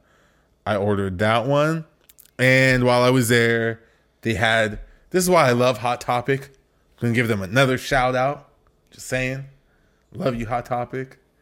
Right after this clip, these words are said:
I had another, di-, unbeknownst to me until I was checking out, another five dollars off.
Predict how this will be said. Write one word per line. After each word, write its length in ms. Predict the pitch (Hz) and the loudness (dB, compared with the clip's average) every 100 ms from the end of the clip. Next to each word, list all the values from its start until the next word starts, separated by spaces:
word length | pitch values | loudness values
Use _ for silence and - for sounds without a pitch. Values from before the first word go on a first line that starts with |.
| _ _ _ | _ _ _
I 100 | 117 | -4
had 200 | 123 131 | 2 2
another, 540 | 120 127 135 123 110 107 - - | 2 0 0 0 -4 -8 -18 -12
di-, 200 | 104 160 - | -6 -6 -2
unbeknownst 540 | 156 208 208 208 - - | 0 0 0 -2 -4 -4
to 60 | |
me 240 | 139 156 131 | -2 -2 -4
until 220 | 110 139 | -4 -4
I 40 | |
was 80 | 123 | -4
checking 240 | - 120 104 | -2 -4 -4
out, 260 | 113 95 - _ _ _ - | -6 -6 -14 _ _ _ -10
another 460 | 92 87 120 143 110 | -8 -2 0 2 0
five 360 | - 131 156 | -2 0 0
dollars 440 | 160 165 165 113 95 - | 2 2 0 -2 -6 -2
off. 560 | 135 95 64 - - | 0 0 -4 -12 -20